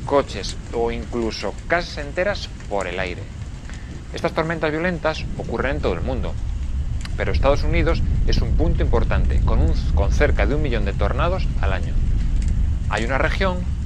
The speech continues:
llamada el Corredor de los Tornados, Tornado Alley, donde se dan el mayor número de tornados del mundo. Es el sitio con las tormentas más destructivas y de mayor potencia.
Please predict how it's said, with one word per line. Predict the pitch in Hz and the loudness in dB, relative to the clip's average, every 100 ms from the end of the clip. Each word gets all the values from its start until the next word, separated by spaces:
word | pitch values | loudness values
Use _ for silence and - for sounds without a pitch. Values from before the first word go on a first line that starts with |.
| - | -4
llamada | 98 92 120 104 82 - | -4 -2 -2 -2 -4 -6
el | 107 | -8
Corredor | - 101 95 110 | -6 -6 -2 -2
de | 123 | 0
los | 120 - | -2 -4
Tornados, | 120 156 147 156 - - _ _ | -6 -2 -4 -4 -10 -20 _ _
Tornado | - 90 104 110 127 | -12 -8 -4 0 2
Alley, | 160 143 180 180 _ _ _ _ - | 2 0 -4 -10 _ _ _ _ -10
donde | 110 156 156 175 190 _ _ _ _ _ - | -2 -2 0 -4 -6 _ _ _ _ _ -10
se | - 110 107 | -8 -6 -2
dan | 113 98 - | -2 -4 -10
el | 104 | -14
mayor | 101 110 139 | -8 -4 -4
número | 139 135 | -4 -4
de | 120 110 | -4 -4
tornados | 107 120 160 185 95 | -6 -6 -6 -6 -10
del | 90 | -12
mundo. | 92 104 87 - - | -12 -12 -14 -14 -10
Es | 117 | -8
el | 135 | -8
sitio | 151 127 101 | -8 -6 -6
con | |
las | 98 | -8
tormentas | - 127 117 101 - | -10 -10 -6 -8 -8
más | 117 147 | -6 -4
destructivas | 147 - - 196 202 98 - | -6 -10 -10 -6 -4 -6 -8
y | 117 | -10
de | |
mayor | 98 101 110 | -6 -6 -6
potencia. | 98 90 90 - 78 | -8 -10 -12 -16 -20